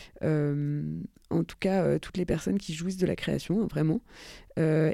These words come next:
et en fait, c'est comme s'il y avait aussi une occultation, euh, généralisée du fait qu'on n'est pas sur un marché, quoi. Mm. Et que, au,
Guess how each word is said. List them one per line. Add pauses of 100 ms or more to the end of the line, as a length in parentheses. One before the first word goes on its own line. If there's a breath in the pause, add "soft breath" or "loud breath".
et
en
fait,
c'est
comme
s'il
y
avait
aussi
une
occultation,
euh,
généralisée
du
fait
qu'on
n'est
pas
sur
un
marché,
quoi.
Mm. (320 loud breath)
Et
que,
au,